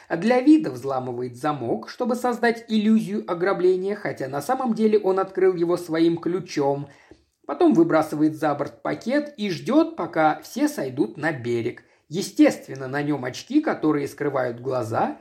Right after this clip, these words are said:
К тому же, как инвалид, он может носа не высовывать из своей каюты из страха столкнуться лицом к лицу с Риджуэем. Итак, он сходит с корабля в Нью-Йорке и тут же возвращается в Лондон. Но кто?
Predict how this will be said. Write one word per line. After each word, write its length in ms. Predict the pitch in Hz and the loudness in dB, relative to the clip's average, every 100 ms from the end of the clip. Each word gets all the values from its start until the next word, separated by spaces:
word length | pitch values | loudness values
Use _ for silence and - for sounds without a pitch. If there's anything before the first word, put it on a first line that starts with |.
| _ _ _ - | _ _ _ -12
К 80 | |
тому 300 | - 294 359 | -2 2 4
же, 160 | 311 311 | 6 4
как 260 | 311 269 - | 2 -4 -4
инвалид, 500 | 240 233 233 254 311 311 | -4 0 0 2 2 2
он 180 | 185 | 2
может 360 | 190 190 180 - | 4 2 2 -2
носа 440 | 175 214 311 311 | -2 2 2 2
не 120 | 254 233 | -2 0
высовывать 800 | 202 196 - 185 180 170 170 | 0 0 2 4 6 4 -2
из 180 | 170 151 | -6 -14
своей 300 | - 139 170 | -10 -6 -4
каюты 680 | - 147 127 139 147 151 151 - _ | -4 -8 -6 -6 -2 -2 -2 -6 _
из 180 | 170 165 | -4 -4
страха 400 | - 247 302 285 | -2 0 0 0
столкнуться 640 | - 247 226 226 220 220 185 | -2 -2 -2 0 -2 0 0
лицом 380 | 175 170 156 | 2 2 -2
к 60 | - | -2
лицу 520 | 131 - - 240 - | -6 -6 -4 -2 -2
с 120 | - 262 | -6 2
Риджуэем. 800 | 302 160 135 120 110 110 107 _ _ _ | 2 2 -6 -6 -4 -6 -12 _ _ _
Итак, 400 | 233 226 226 - | -6 0 0 0
он 220 | - 220 | 0 0
сходит 340 | 220 294 233 220 | 0 0 -2 -2
с 40 | |
корабля 420 | - 185 170 175 | -4 -2 0 2
в 80 | 160 | 2
Нью-Йорке 560 | 156 160 175 302 302 262 | 0 2 2 2 0 -6
и 160 | - | -8
тут 320 | 170 - 349 349 | -6 2 2 2
же 80 | |
возвращается 840 | 214 147 131 120 - 170 170 165 190 | -2 0 -2 -4 -2 0 0 -2 -6
в 80 | 190 | -2
Лондон. 640 | 240 160 123 117 110 110 _ _ _ | 0 0 0 -4 -6 -8 _ _ _
Но 320 | 139 151 143 | 0 2 2
кто? 640 | - - 285 160 107 - | -2 0 2 2 0 -8